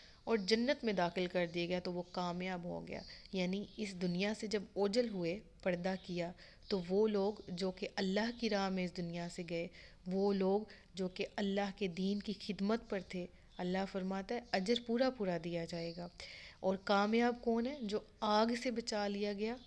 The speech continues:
और ज-, जन्नत में लेके जाया गया, जो जन्नत में दाखिल कर दिया गया, वही कामयाब है। और रब ने फिर फरमाया, "ये सारी दुनिया के मुतालिक, दुनिया की ज़िंदगी तो सिर्फ धोखे का सामान है,"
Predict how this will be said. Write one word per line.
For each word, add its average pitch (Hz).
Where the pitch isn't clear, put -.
और 202
ज-, 196
जन्नत 208
में 180
लेके 175
जाया 175
गया, 170
जो 202
जन्नत 202
में 233
दाखिल 220
कर 214
दिया 208
गया, 214
वही 214
कामयाब 175
है। -
और 185
रब 185
ने 196
फिर 220
फरमाया, 185
"ये 202
सारी 196
दुनिया 185
के 185
मुतालिक, 175
दुनिया 208
की 220
ज़िंदगी 180
तो 185
सिर्फ 185
धोखे 185
का 185
सामान 175
है," 190